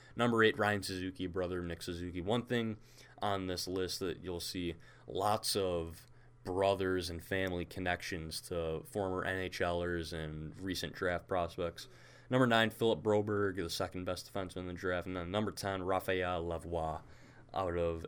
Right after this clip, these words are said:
the Halifax Mooseheads in the Quebec League. So some guys that I really would like to see the Sabres target, Peyton Krebs. I, I, this is a list that I have at the end of the article here. Peyton Krebs, Kirby Dach, Bowen Byram,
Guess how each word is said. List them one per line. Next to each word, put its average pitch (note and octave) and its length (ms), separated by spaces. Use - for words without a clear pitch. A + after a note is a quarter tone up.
the F#2+ 120
Halifax D#2+ 520
Mooseheads D#2+ 520
in G2 80
the G2 60
Quebec F#2+ 360
League. E2+ 220
So G2+ 320
some D3+ 220
guys D3 460
that B2+ 260
I A2+ 140
really A2+ 500
would G2+ 220
like G2+ 280
to - 80
see G#2 260
the F#2+ 100
Sabres F#2+ 460
target, F#2+ 560
Peyton A2+ 280
Krebs. F#2 600
I, B2 160
I, A#2+ 120
this A#2 280
is G#2+ 80
a G2+ 60
list G2 320
that G2 100
I F#2 120
have F2+ 240
at F2 120
the E2+ 140
end E2 160
of D#2 100
the D#2+ 300
article E2 420
here. E2 220
Peyton C3+ 220
Krebs, A2+ 320
Kirby A2+ 280
Dach, F#2+ 480
Bowen A2 380
Byram, G2+ 480